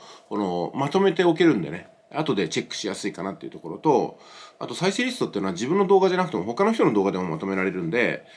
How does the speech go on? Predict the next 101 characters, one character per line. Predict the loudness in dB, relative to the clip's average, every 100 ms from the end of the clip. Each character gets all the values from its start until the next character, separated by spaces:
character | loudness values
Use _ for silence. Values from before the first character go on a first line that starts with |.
| -18
再 | -2 0
生 | 0 -2
数 | 0
の | 0 2
多 | 6 6
い | 6 2 4
動 | 4 6
画 | 6
を | 6 6 2 -4 -20 _ _ _
自 | -4 2
分 | 6 6
の、 | 6 6 2
お、 | -2 2 2
動 | 4 4
画 | 4 6
で | 4 2
こ | -4
う | -6
や | -6
っ |
て | 0
挟 | 2
ん | 2
で |
い | -2
く | -2
と、 | 0 0 -2 -14 _ _ -20 0
こ | 4 4 4
う |
連 | 4 6
続 | 4
し | 0
て | 0
ね、 | 0
再 | 0 -2
生 | -2
さ | 0
れ | 0
る |
も | 2
の | -2
で |
す | -4
か | -2
ら、 | -2 -2 -10 -12
釣 | 0 2
ら |
れ | 4
て | 2
再 | 2 2
生 | 4 2
さ | 2
れ | 0
る、 | 0 -2
人 | -2 2
の | 2
目 | 4 2
に | 2
触 | 0
れ | 0
る | 0
可 | -2
能 | -4
性 | -6
が |
高 | -8 -4 -4
い |
と | -2
い | -6
う | -8
ね、 | -10 -14 -2
そ | 0
ん |
な | 2
効 | 0 -2
果 | -2
も | -12
あ |
り | -12
ま | -14
す。 | -14 -18 _ -20 -18 -4
ま |
あ、 | 0
も | 2
し | 0
ね、 | -2
再 | -2
生 | -4
リ | -6
ス | -6
ト | -4
が |
わ | -2
か | -2
ら | -4
な | -4
け | -6
れ |
ば、 | -2 0
ま | -2
た、 | -4